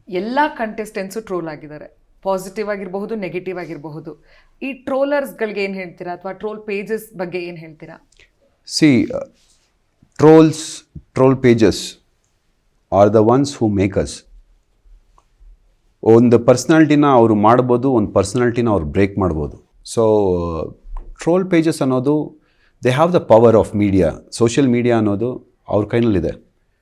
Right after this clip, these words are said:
Speaker 2: And they know the best. ಯಾರನ್ನ ಮೇಲೆತ್ತಬೇಕು, ಯಾರನ್ನ ನಿಜವಾಗ್ಲೂ ತೋರಿಸ್ಬೇಕು ಅನ್ನೋದು ಒಂದು ಟ್ರೋಲ್ಗಳ ಮುಖಾಂತರ ತೋ-, ತೋರಿಸ್ತಾರೆ. And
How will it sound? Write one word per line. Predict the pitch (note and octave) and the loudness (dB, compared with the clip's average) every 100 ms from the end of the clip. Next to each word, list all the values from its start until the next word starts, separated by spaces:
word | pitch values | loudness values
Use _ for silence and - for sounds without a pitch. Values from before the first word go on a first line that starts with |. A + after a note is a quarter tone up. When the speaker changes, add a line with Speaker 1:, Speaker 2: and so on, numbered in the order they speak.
| _ _ _ _ _ _ _ _ _ A2+ | _ _ _ _ _ _ _ _ _ 0
Speaker 2:
And | C3 | 4
they | C3 B2+ | 6 6
know | C3+ D#3 | 6 6
the | A2 | 4
best. | F2 - - - _ _ _ _ _ _ _ _ F2+ | 4 0 -8 -20 _ _ _ _ _ _ _ _ 0
ಯಾರನ್ನ | G2 A#2 C3 C3 C#3+ D3 B2 - _ _ _ _ _ _ | 4 6 6 2 -2 -2 -6 -12 _ _ _ _ _ _
ಮೇಲೆತ್ತಬೇಕು, | G#2 B2+ C3 B2+ A#2 A2 C3 C3+ - | 0 2 2 2 0 0 0 -2 -2
ಯಾರನ್ನ | F#2+ G2+ A#2 A#2+ B2 | 2 4 4 4 0
ನಿಜವಾಗ್ಲೂ | G2 F#2+ G#2 A#2 A#2+ A#2+ | 0 0 4 4 4 2
ತೋರಿಸ್ಬೇಕು | A#2 G2+ G2 G2+ F#2+ F#2+ | 0 0 0 -4 -4 -4
ಅನ್ನೋದು | F#2 F2 A2+ A#2+ - - | -4 -4 -6 -8 -14 -6
ಒಂದು | F#2 F#2 | -2 -2
ಟ್ರೋಲ್ಗಳ | F#2 A2 A2+ A2+ | -2 0 2 2
ಮುಖಾಂತರ | G#2 F#2 F#2+ F2+ F#2 | 0 -2 -6 -6 -6
ತೋ-, | - F2 | -4 -6
ತೋರಿಸ್ತಾರೆ. | - F#2+ F2+ - F#2+ A#2 | -2 -4 -4 -4 -4 -2
And | A2+ | -4